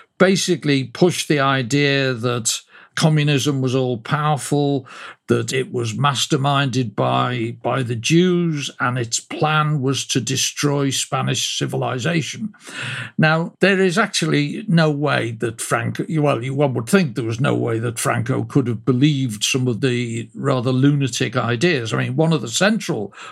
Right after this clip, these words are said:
ones was the, I, I, I don't know if your listeners will be familiar with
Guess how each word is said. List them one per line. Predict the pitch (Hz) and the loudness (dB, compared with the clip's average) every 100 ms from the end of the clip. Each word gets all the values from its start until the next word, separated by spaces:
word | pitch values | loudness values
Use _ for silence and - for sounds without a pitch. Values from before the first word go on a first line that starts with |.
| - | -4
ones | - 120 113 156 - - - - - - - | 0 2 2 0 0 -4 -14 -18 -18 -20 -12
was | - 147 147 127 - | 2 4 4 2 2
the, | 143 139 | 4 4
I, | 131 135 | 2 0
I, | 135 143 113 139 135 | -2 -4 -2 0 2
I | 139 | 0
don't | 143 | 0
know | 139 | -2
if | 120 | 2
your | 139 131 | 2 4
listeners | 139 127 139 131 120 | 2 2 2 0 2
will | 131 123 | 2 4
be | 127 | 2
familiar | 113 135 123 170 160 131 127 | 2 2 4 4 4 0 0
with | 120 131 117 | 0 -2 -2